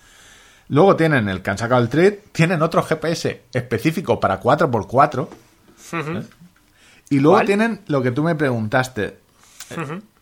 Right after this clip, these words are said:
Speaker 1: el, el Montana y el G P S Map, que son los dos G P S, eh, que ellos tienen para senderismo, llámalo senderismo, montañismo.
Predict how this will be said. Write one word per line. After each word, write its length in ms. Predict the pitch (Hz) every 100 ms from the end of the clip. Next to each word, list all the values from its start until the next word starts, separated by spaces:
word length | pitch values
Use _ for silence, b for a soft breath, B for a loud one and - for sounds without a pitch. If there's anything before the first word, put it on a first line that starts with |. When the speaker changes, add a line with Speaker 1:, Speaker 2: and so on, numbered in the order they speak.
| _ _
Speaker 1:
el, 360 | 127 127 123 127 127
el 140 | 127
Montana 560 | 127 127 123 180 214 190
y 40 |
el 160 | 131 123
G 220 | - 156
P 180 | 160 165
S 200 | - 147
Map, 240 | 117 - - _ _ _ _ _
que 140 | 123
son 260 | 120 151 170
los 160 | 147
dos 160 | 123 151 -
G 100 | 165
P 120 | 165
S, 340 | 160 170 -
eh, 300 | - 107 110 104
que 80 |
ellos 260 | 131 143 -
tienen 440 | 139 151 147 165 - b b b b _
para 840 | 127 131 143 139 113 104 92 87 - -
senderismo, 1400 | - 113 107 107 135 151 147 147 151 151 151 - - 71 64
llámalo 300 | - 117 135
senderismo, 680 | 127 123 117 117 139 143 139
montañismo. 840 | 120 104 104 92 110 127 98 76